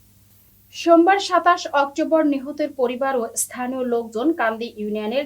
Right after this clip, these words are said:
তালেরহাট বাজারে এই মানববন্ধনে অংশ নেন। মানববন্ধনে বক্তারা অভিযোগ করেন, এক মাস পেরিয়ে গেলেও মূল আসামিরা এখনো গ্রেফতার হয়নি এবং তাদের প্রভাব খাটিয়ে এলাকায় ভয় ভীতি সৃষ্টি করা হচ্ছে।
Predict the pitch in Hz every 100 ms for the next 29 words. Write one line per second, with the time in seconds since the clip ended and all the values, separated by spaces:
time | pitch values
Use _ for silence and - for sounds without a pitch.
0 | 285 254 262 277 285 220 202 202 247 285
1 | 240 220 208 220 226 233 - 285 185 -
2 | 208 - 202 185 330 - _ _ 262 277
3 | 302 339 330 381 381 247 247 - 294 277
4 | 233 254 277 269 220 196 311 - _ -
5 | 277 302 370 370 - 320 311 330 330 285
6 | 294 320 415 349 294 285 - 254 - 294
7 | 294 285 269 - 277 214 247 247 - 277
8 | - 269 277 370 - 262 269 269 240 233
9 | 247 233 220 240 220 - 247 220 277 330
10 | 370 - _ - 302 311 339 330 320 262
11 | 277 285 302 294 262 202 - 294 - -
12 | 196 220 - - 185